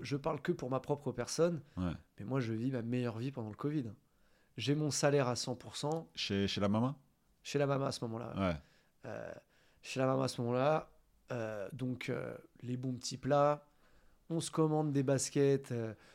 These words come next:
Speaker 1: toutes les choses qu'on n'a pas pu se payer avant, si tu veux, qu'on rêvait, qu'on, on faisait du lèche-vitrine quand on n'avait pas le salaire pour.
Speaker 2: Et quand, mais pas, au moment de sortir du, du covid, vous, vous reprenez à quel moment, euh, chez Chanel ?
Speaker 1: Alors, euh,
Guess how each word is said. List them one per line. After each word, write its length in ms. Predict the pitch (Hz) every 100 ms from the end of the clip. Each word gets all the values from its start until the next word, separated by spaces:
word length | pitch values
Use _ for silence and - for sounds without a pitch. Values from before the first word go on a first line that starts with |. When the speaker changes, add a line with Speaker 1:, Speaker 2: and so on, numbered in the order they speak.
| -
Speaker 1:
toutes 160 | - 180
les 100 | 170
choses 220 | - 170
qu'on 100 | -
n'a 60 | 147
pas 140 | 143
pu 140 | 139 139
se 100 | -
payer 260 | 147 143
avant, 300 | 139 131 147
si 180 | 139 131
tu 160 | - 135
veux, 160 | 135
qu'on 220 | 135 127 117
rêvait, 560 | 131 143 135 147 143
qu'on, 280 | 143 113 110 - - - -
on 120 | 123
faisait 160 | 123 131
du 120 | 123
lèche-vitrine 640 | 147 135 123 143 - 151
quand 120 | 135 120
on 40 |
n'avait 220 | 117 120
pas 120 | 123
le 40 | 127
salaire 440 | - 143 139 143
pour. 300 | - 143 147 - -
Speaker 2:
Et 100 | 113
quand, 220 | 107 147 110
mais 160 | 117 113
pas, 260 | 117 117 -
au 100 | 117
moment 220 | 127 143
de 60 | 120
sortir 420 | 120 - - 107
du, 220 | 107 101
du 120 | 95
covid, 240 | 95 107 95
vous, 280 | 90 120 107
vous 100 | 92
reprenez 340 | 98 107 113
à 60 | 98
quel 160 | 101
moment, 380 | 98 98 92 85
euh, 40 |
chez 140 | - -
Chanel ? 260 | 85 76 67 - - - _ _ _ -
Speaker 1:
Alors, 380 | 160 156 123 - _ -
euh, 720 | 143 131 127 123 120 117 110